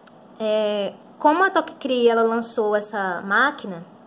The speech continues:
ela, claro, tinha que lançar os acessórios também, né? As placas, as faquinhas.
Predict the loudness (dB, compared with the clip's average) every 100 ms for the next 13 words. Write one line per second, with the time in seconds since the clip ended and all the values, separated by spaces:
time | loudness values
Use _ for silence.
0 | -20 -20 -20 -20 -20 -20 -20 -10 -2 0
1 | 2 2 2 2 -4 -4 -4 -4 -6 -2
2 | -2 2 0 2 -2 -4 -2 -2 0 -4
3 | 0 0 -2 -6 -8 -10 -20 -20 -20 -20
4 | -20 -20 -20 -10 -8 -8 -6 0 4 4
5 | 2 0 -6 -4 -4 -4 -4 -8 -16 -20
6 | -20 -20 -20 -16 -4 -4 -4 -4 -2 -2
7 | -2 -6 -10 -18